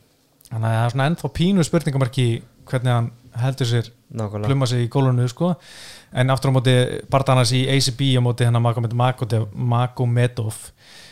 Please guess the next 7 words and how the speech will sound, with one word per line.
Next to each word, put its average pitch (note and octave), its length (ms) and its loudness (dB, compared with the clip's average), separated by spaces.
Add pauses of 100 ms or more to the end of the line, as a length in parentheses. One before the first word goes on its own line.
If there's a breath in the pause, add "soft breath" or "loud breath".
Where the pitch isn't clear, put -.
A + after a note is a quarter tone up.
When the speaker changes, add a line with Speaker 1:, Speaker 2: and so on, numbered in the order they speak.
(160 loud breath)
Speaker 1:
sem - 140 -4
voru, A#2 140 0
sko, A#2+ 460 0 (360)
tveir C3+ 380 2
fimm C#3 260 0 (140)
lotu C#3 260 -2
bardagar A#2 440 2